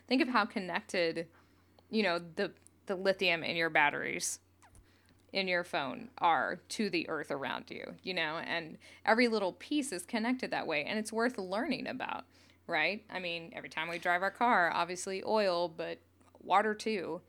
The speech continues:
And so just gleaning, like you said earlier, that broad brush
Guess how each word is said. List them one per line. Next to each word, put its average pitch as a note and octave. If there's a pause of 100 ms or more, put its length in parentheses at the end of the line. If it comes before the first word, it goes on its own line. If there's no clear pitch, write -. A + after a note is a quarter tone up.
(480)
And E3+
so F3+ (200)
just -
gleaning, G3 (160)
like F#3
you F#3
said F3+
earlier, F#3+
that D#3+
broad F3
brush E3+